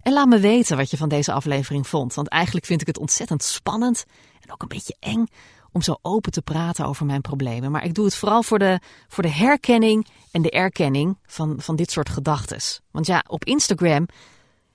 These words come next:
ja, daar zie je natuurlijk alleen maar wat ik, wat ik wil laten zien. En mensen zeggen dan, "Oh, wat ben je altijd vrolijk." En als ik een keer niet zo vrolijk ben, zeggen ze,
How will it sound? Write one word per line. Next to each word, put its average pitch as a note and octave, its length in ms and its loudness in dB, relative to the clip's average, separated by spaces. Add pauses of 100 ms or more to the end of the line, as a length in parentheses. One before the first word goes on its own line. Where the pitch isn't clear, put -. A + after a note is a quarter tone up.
(140)
ja, - 160 -10
daar D3 80 0
zie E3+ 120 2
je G3 60 8
natuurlijk F3 360 2
alleen G#3 180 4
maar F3+ 140 2
wat E3+ 160 0
ik, - 220 -4
wat E3 140 -4
ik D3+ 120 -4
wil E3+ 420 4
laten C#3+ 460 0
zien. D3 380 -2 (500)
En F3 120 -2
mensen E3+ 240 0
zeggen E3+ 280 -2
dan, D#3 280 0
"Oh, F4+ 460 4
wat C4 140 4
ben A#3+ 140 6
je A#3+ 80 2
altijd A3+ 280 0
vrolijk." G#3 680 2 (120)
En E3 260 -6
als - 180 -2
ik E3+ 80 -4
een E3+ 80 -2
keer F3 140 0
niet F3 140 2
zo - 80 -2
vrolijk D#3+ 340 0
ben, D#3 220 0
zeggen D3+ 240 -4
ze, D3+ 140 -2